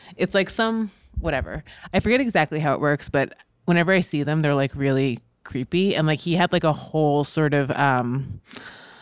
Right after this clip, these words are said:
occult feature film in, uh, that was, um, installed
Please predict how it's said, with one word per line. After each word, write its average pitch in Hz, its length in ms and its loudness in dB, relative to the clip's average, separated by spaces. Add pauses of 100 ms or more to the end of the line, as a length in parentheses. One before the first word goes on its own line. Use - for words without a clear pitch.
(180)
occult 180 420 2
feature 147 580 0
film 131 640 0
in, 127 480 0
uh, - 1200 -4
that 139 200 0
was, 123 260 0
um, 120 560 -2
installed 139 720 2